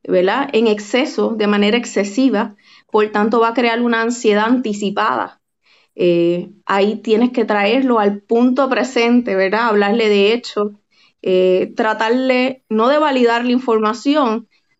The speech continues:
abordarlo desde el cuestionamiento. Esa es la autoconciencia, despertar en las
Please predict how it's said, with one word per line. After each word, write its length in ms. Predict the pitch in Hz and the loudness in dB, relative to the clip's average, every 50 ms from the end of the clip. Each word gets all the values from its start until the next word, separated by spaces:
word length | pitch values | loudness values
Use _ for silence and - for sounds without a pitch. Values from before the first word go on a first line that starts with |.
| _ _ | _ _
abordarlo 720 | - 220 220 220 220 220 214 208 214 220 226 247 254 269 302 | -2 -2 2 2 4 2 2 2 0 -2 0 0 0 0 -2
desde 340 | 247 208 233 233 220 214 220 | 0 0 0 2 2 2 2
el 220 | 214 208 196 - | 2 2 0 -2
cuestionamiento. 840 | - 220 214 208 - 220 214 208 208 202 208 220 226 226 233 233 214 | -2 -4 -4 -2 -2 -2 0 0 2 2 2 2 2 0 0 0 -2
Esa 160 | 208 208 226 | -2 0 0
es 60 | 262 277 | 2 2
la 100 | 262 240 | 2 2
autoconciencia, 1080 | 233 240 277 277 285 269 262 254 240 233 247 262 262 254 247 240 247 254 - 214 202 | 2 0 0 0 0 -2 0 0 0 0 0 -2 -2 0 0 0 0 0 0 0 0
despertar 540 | 208 214 208 208 208 208 208 - 220 220 247 | 0 0 0 -2 -2 -4 -2 -2 -2 0 0
en 160 | 254 262 254 | 0 0 0
las 140 | 240 240 247 | 0 -2 -4